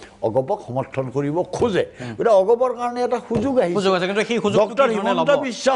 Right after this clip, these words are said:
Speaker 1: শৰ্মাই সুযোগৰ সন্ধানত যেনেকে
Speaker 2: উম, ঠিক
Speaker 1: তেখেত
Speaker 2: আছে।
Speaker 1: ত্ৰিশ বত্ৰিশ বছৰ কংগ্ৰেছত থকাৰ পিছত
Speaker 2: উম।
Speaker 1: বিজেপিলৈ আহিছে।
Speaker 2: উম।
Speaker 1: একে কাৰণতে অগপয়েও আপোনাৰ পৰিস্থিতিয়ে দান কৰা সুযোগ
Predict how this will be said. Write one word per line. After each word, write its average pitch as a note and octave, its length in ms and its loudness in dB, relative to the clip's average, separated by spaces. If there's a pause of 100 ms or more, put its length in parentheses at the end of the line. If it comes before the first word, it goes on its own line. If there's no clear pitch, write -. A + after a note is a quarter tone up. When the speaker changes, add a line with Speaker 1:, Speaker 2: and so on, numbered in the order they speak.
Speaker 1:
শৰ্মাই A#3 320 0 (160)
সুযোগৰ A#3+ 400 2 (100)
সন্ধানত F#3+ 580 -2
যেনেকে A#2+ 420 0 (100)
Speaker 2:
উম, A#2+ 180 -6
ঠিক - 500 -4
Speaker 1:
তেখেত A#3 200 2
Speaker 2:
আছে। - 140 -16
Speaker 1:
ত্ৰিশ A#3+ 260 0 (120)
বত্ৰিশ A3 440 0
বছৰ G3 340 2
কংগ্ৰেছত F3+ 640 -2
থকাৰ D#3+ 300 0
পিছত C3 300 -2
Speaker 2:
উম। C3 80 -6
Speaker 1:
বিজেপিলৈ E3 500 0 (100)
আহিছে। G3 300 -4 (160)
Speaker 2:
উম। A2+ 140 -8 (180)
Speaker 1:
একে A3 360 6
কাৰণতে D#3+ 680 -2 (460)
অগপয়েও A3 760 6 (120)
আপোনাৰ D#3 300 -2 (160)
পৰিস্থিতিয়ে A3 840 2
দান F#3 260 -2
কৰা D#3+ 260 2 (220)
সুযোগ A#3 320 4